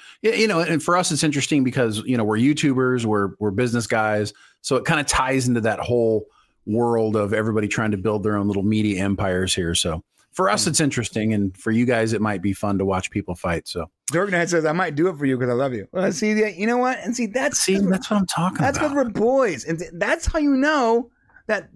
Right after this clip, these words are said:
Speaker 2: th-, them being friends for ten years, they were not
Speaker 1: They weren't.
Speaker 2: friends.
Speaker 1: Right. That's right. He would have never, he would have never offered him that deal if they were friends.
Speaker 2: Right.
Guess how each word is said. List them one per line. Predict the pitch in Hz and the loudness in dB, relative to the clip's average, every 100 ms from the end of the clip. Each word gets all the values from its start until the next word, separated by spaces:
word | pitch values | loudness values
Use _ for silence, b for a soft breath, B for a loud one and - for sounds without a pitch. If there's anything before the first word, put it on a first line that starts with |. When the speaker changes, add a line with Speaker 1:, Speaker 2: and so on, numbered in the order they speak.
| 160 | -10
Speaker 2:
th-, | 185 | -8
them | 160 208 269 285 | -2 0 2 2
being | 262 262 254 | 2 2 0
friends | 240 247 262 277 | 0 0 0 -2
for | 247 | 0
ten | 277 269 | 0 2
years, | 277 277 262 - | 2 2 -2 -4
they | 262 | 0
were | 262 269 | 2 2
not | 269 | 2
Speaker 1:
They | 220 | 2
weren't. | - | 2
Speaker 2:
friends. | 247 226 123 92 - _ _ 85 | 2 0 -2 -6 -12 _ _ -10
Speaker 1:
Right. | 73 - - | -8 -10 -10
That's | 87 - | -10 -8
right. | 65 73 _ _ - | -8 -10 _ _ -6
He | 175 | 0
would | 202 | 2
have | 190 156 | 2 2
never, | 165 151 117 110 | 2 2 0 0
he | 180 | 2
would | 190 | 2
have | 160 123 | 2 2
never | 127 135 131 139 - | 2 2 2 0 0
offered | 117 120 117 107 | 0 0 0 0
him | 107 92 90 - _ _ _ _ - | 0 0 -2 -4 _ _ _ _ -4
that | 113 110 - 101 | -2 -2 -4 -4
deal | 107 98 65 67 _ _ _ _ _ _ _ _ _ _ | -2 -2 -4 -10 _ _ _ _ _ _ _ _ _ _
if | 113 104 | -6 -2
they | 110 | -2
were | 95 92 | 0 -2
friends. | 71 57 - - - | -6 -8 -8 -10 -8
Speaker 2:
Right. | 165 339 415 349 | -4 0 0 0